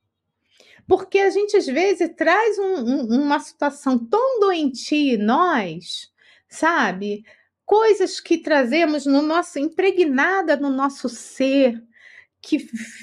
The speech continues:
que vem de outras vidas, né? Então, tanta coisa que ainda tá impresso, impresso em nós, né? De, de,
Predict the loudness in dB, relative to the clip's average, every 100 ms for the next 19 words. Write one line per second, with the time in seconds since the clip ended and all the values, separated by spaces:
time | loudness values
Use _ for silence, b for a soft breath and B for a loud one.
0 | -20 -4 -2 0 2 2 0 -2 2 2
1 | 2 2 2 0 0 0 4 4 4 0
2 | 0 -2 -8 -2 2 2 0 -4 b b
3 | b 0 0 2 0 2 4 2 0 -6
4 | _ _ _ _ -2 0 0 -2 0 0
5 | 0 -2 0 0 0 0 0 0 -2 -2
6 | 0 -2 -2 -4 0 2 2 -2 -12 -6
7 | -4 -6 -4 -4 0 0 0 -2 -4 2
8 | 2 4 2 0 -2 -6 -16 _ 0 2
9 | 0 -2 -6 -4 -4 -2 -4